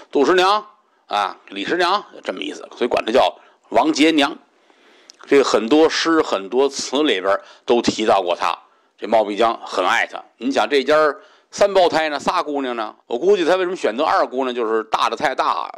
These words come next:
三的太小，二的最合适啊。当然后来这个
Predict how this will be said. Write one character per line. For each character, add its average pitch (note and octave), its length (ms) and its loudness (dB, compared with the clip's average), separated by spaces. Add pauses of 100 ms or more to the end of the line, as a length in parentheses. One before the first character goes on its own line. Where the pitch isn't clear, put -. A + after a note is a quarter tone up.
三 D#3 260 -4
的 C#3+ 80 -2
太 B2 160 -4
小， - 160 -8 (400)
二 B2+ 220 0
的 G2+ 60 -8
最 A2 120 -8
合 A#2+ 160 -2
适 - 220 -10 (260)
啊。 - 320 -2 (460)
当 E3+ 120 2
然 G3 140 4
后 G#3+ 200 4
来 F#3 260 2
这 F3 160 0
个 D3+ 360 2